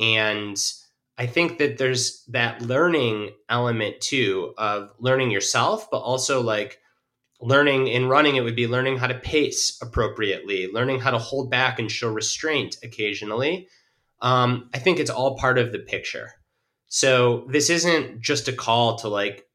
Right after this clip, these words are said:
do the equivalent of, like, going and throwing a bunch of eggs at the wall because it's real. I think what we're saying is find a real craft. And in addition to doing the thing, seek to improve at the thing using, you know, traditions and established methods for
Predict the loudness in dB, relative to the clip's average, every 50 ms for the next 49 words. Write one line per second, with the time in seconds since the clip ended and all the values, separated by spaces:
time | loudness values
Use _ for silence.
0 | _ _ -10 -6 -4 0 2 2 2 2 0 0 0 0 0 0 0 0 -2 -2
1 | -2 -4 -4 -4 -4 -6 -12 -12 -4 -2 0 0 0 0 -2 -2 -4 -4 -4 -2
2 | 0 2 2 2 0 0 0 0 0 0 -2 -4 -4 -2 0 -2 -2 -2 -4 -8
3 | -8 -8 -8 -6 -4 -2 -2 -2 -4 -4 -8 -12 -10 -10 -10 -10 -10 -14 -14 -10
4 | -6 -2 0 2 2 2 0 -2 -4 -6 -8 -8 -10 _ _ _ _ _ _ -6
5 | -2 -2 0 0 2 2 2 2 2 2 4 4 6 6 4 2 0 -2 -4 -6
6 | -2 0 2 2 2 2 0 0 0 0 0 -2 -2 -4 -8 -14 -16 -6 -2 0
7 | 2 2 4 2 2 2 0 -2 -6 -14 _ -14 -14 -14 _ _ _ _ _ _
8 | _ _ _ -4 0 0 2 2 2 0 0 0 0 0 2 2 2 2 2 2
9 | 0 -2 -4 -6 -4 0 2 4 6 6 6 4 2 0 0 0 0 2 0 0
10 | -2 -4 -6 -10 _ _ _ _ _ _ _ -8 -6 -4 0 0 0 0 0 -2
11 | -6 -10 -10 -6 -2 0 0 2 2 0 0 0 -2 -2 -2 -4 -2 2 4 6
12 | 6 6 4 0 -2 -6 -4 -2 0 0 0 0 -2 -4 -4 -4 -2 -2 -2 0
13 | 0 -2 -2 -2 -4 -8 -8 -8 -6 -4 -4 -4 -4 -6 -6 -6 -4 0 0 0
14 | 0 0 0 0 0 0 -2 -2 -4 -4 -4 -2 0 0 0 0 -2 -4 -6 -6
15 | -6 -4 -4 -4 -2 -2 -4 -4 -4 -6 -8 -10 -8 -6 -4 -2 0 0 0 0
16 | 0 -2 -4 -6 -10